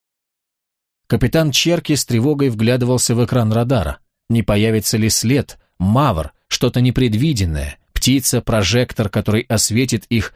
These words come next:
неся с собой крах или ад? Где-то в ночи в открытом море, борясь с тошнотой, таблетками и смирением, Альберто Рисо Карпасо, окруженный своими радиоаппаратами, телефонами, проводами и батареями,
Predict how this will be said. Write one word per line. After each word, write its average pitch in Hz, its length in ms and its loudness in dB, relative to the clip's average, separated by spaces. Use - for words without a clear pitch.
неся 110 380 2
с - 60 -2
собой 110 340 0
крах 123 380 0
или 104 280 0
ад? 87 300 -4
Где-то 143 420 2
в 147 60 -2
ночи 147 360 0
в 143 60 2
открытом 113 480 0
море, 127 400 2
борясь 113 400 2
с - 120 -4
тошнотой, 131 580 0
таблетками 110 640 0
и 113 160 -4
смирением, 127 720 2
Альберто 135 720 2
Рисо 131 420 0
Карпасо, 139 880 0
окруженный 123 680 2
своими 123 520 0
радиоаппаратами, 120 1200 0
телефонами, 120 680 0
проводами 110 580 0
и - 140 -4
батареями, 117 720 2